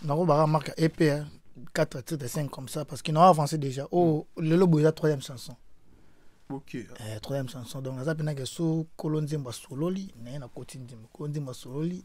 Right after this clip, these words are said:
Speaker 1: na koti Nzemba. Donc, non, il voulait pendant bien.
Speaker 2: Vous êtes un producteur, checké derrière
Speaker 1: T'es
Speaker 2: toi.
Speaker 1: un producteur, t'es, mais ça n'a pas, hein? Bato baza pendant,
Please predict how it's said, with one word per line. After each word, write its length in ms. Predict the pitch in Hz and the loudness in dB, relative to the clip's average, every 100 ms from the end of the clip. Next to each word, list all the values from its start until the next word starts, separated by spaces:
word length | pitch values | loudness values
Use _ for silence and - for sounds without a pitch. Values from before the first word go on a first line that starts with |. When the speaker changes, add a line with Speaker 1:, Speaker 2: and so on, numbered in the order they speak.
| - | -16
Speaker 1:
na 60 | |
koti 320 | - 147 - 131 | -14 -12 -12 -12
Nzemba. 240 | 123 120 | -12 -10
Donc, 100 | 127 | -4
non, 80 | 160 | 0
il 80 | 170 | 0
voulait 220 | 147 151 | 0 -4
pendant 220 | 147 135 | -4 -10
bien. 180 | 131 123 - - - - - - | -12 -14 -20 -20 -20 -20 -20 -14
Speaker 2:
Vous 80 | 135 | -4
êtes 60 | 165 | -2
un 100 | 160 | -2
producteur, 640 | 135 131 139 - 214 226 - | -4 -8 -8 -6 -6 -8 -14
checké 440 | - 135 - 180 156 | -6 -8 -4 -2 0
derrière 280 | 131 151 | -2 0
Speaker 1:
T'es 220 | 226 214 196 | 8 8 8
Speaker 2:
toi. 200 | 240 269 | 6 4
Speaker 1:
un 40 | |
producteur, 560 | 180 180 165 - 185 165 | 2 0 0 2 2 2
t'es, 140 | 180 | 0
mais 200 | 160 147 147 | 0 -2 -2
ça 120 | 175 | 0
n'a 100 | 160 | 0
pas, 480 | 139 127 127 120 127 120 - - - - - 135 | 0 -4 -6 -12 -16 -20 -20 -20 -20 -20 -10 -4
hein? 80 | - - - - - - - - - | -4 -4 -14 -18 -18 -20 -20 -18 -12
Bato 200 | - - | -10 -2
baza 240 | 139 156 | 0 0
pendant, 280 | 147 139 143 | 0 -2 0